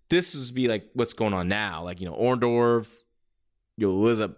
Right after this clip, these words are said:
was associated with Piper and Orton, and after WrestleMania one, they, they, they, Piper and Orton turned on, uh, Orndorff, and now Orndorff is buddies with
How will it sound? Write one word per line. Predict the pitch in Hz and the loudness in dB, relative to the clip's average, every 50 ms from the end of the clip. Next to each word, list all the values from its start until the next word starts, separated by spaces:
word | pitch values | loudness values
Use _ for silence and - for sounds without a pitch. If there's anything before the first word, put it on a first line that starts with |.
| _ - | _ -4
was | 120 110 104 95 | -2 -2 0 0
associated | 92 - - 131 123 - - 120 110 | -2 0 0 0 0 0 0 -2 -2
with | - | -2
Piper | - 110 113 120 117 - 120 117 | -4 -4 -2 -4 -4 -4 -4 -4
and | 113 113 | -4 -4
Orton, | 107 107 113 117 117 113 101 113 110 110 113 113 110 - _ _ _ _ - - - - _ _ - | -2 0 2 2 2 0 -2 -4 -2 -2 -2 -4 -6 -10 _ _ _ _ -20 -20 -20 -20 _ _ -6
and | - 92 95 95 95 92 90 92 | -4 -2 0 0 0 -2 -2 -2
after | 92 101 107 104 - | -2 -4 -4 -4 -2
WrestleMania | 117 113 107 - 113 110 110 110 110 110 107 107 104 | -4 -2 -2 -2 -4 -4 -2 -2 -2 -2 0 0 0
one, | 101 98 104 110 113 113 113 113 113 113 113 110 | 0 0 0 0 2 2 2 2 0 0 0 -2
they, | 104 98 92 92 | -2 -2 -2 -4
they, | 80 67 78 78 - _ _ _ _ _ - | -4 -6 -8 -10 -10 _ _ _ _ _ -8
they, | 65 65 71 65 - _ _ _ _ _ _ _ _ - | -8 -8 -8 -12 -16 _ _ _ _ _ _ _ _ -6
Piper | - 120 120 117 - 113 | -6 -4 -4 -4 -6 -6
and | 107 113 | -6 -6
Orton | 113 104 98 98 | -6 -8 -10 -10
turned | - - 120 123 120 120 117 | -4 -2 0 2 2 2 2
on, | 117 113 113 113 113 110 110 107 104 - - _ _ _ _ _ _ _ _ _ _ - | 2 2 2 2 0 0 -2 -4 -6 -10 -12 _ _ _ _ _ _ _ _ _ _ -6
uh, | - 85 95 98 - | -2 -2 0 0 0
Orndorff, | - 120 123 123 123 110 117 107 107 110 110 110 98 | 0 2 2 2 4 4 2 4 4 4 2 0 0
and | 98 95 | -4 -4
now | 101 101 104 104 104 | -2 0 0 0 0
Orndorff | 80 78 117 113 113 117 113 104 101 | 0 0 2 2 4 2 2 0 0
is | 101 92 | -4 -6
buddies | - - 101 101 101 104 107 104 98 - | -4 -2 0 0 2 2 0 -2 -4 -6
with | 92 87 87 87 - _ - | -8 -8 -8 -10 -12 _ -20